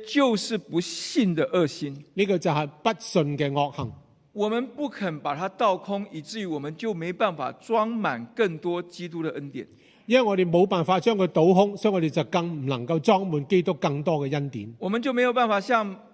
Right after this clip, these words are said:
Speaker 1: 瑪利亞一樣，用信心去順服神對他生命當中的安排。
Speaker 2: 我哋就唔可以好似瑪利亞噉樣，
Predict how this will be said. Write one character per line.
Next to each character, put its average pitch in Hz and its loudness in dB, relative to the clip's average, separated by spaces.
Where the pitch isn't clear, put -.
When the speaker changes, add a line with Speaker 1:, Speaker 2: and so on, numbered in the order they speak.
Speaker 1:
瑪 175 2
利 247 -2
亞 233 4
一 208 -2
樣， 208 2
用 214 0
信 214 -6
心 208 -8
去 208 -10
順 214 0
服 156 -4
神 170 -4
對 196 -2
他 185 -2
生 202 -8
命 196 -6
當 165 -6
中 165 -8
的 160 -8
安 151 -6
排。 113 -12
Speaker 2:
我 175 -2
哋 180 4
就 165 2
唔 143 -2
可 170 4
以 202 4
好 165 6
似 185 -2
瑪 165 2
利 147 -2
亞 160 0
噉 156 0
樣， 165 0